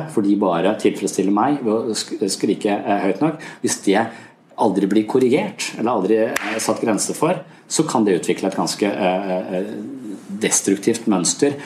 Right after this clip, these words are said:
og en ganske usympatisk, eh, eh, person, eh, som, som, for det som er å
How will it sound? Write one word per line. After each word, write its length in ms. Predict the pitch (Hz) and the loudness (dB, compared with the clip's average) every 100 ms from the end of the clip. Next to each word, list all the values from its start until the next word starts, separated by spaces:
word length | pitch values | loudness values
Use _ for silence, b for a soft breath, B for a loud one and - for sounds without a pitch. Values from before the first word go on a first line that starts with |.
| B | B
og 80 | 117 | 0
en 80 | 113 | 2
ganske 180 | 92 - - | 2 -2 -2
usympatisk, 1160 | 113 95 - - 78 78 76 - 131 - - - 110 | 0 0 0 -2 -4 -4 -6 -2 0 0 -4 -4 0
eh, 340 | 95 - 98 | 0 0 0
eh, 640 | 92 92 101 90 101 101 92 | 0 0 -2 -2 -2 -4 -4
person, 480 | 107 107 117 147 151 B B B - | -4 0 2 2 -2 B B B -6
eh, 360 | 120 101 95 104 | 0 2 2 -2
som, 400 | 104 104 110 120 | -2 0 0 -2
som, 280 | - 98 98 B B | 0 0 0 B B
for 100 | - | -4
det 300 | 117 80 104 | -4 0 0
som 160 | - 117 | 2 2
er 240 | 90 95 | 4 4
å 80 | 107 | 2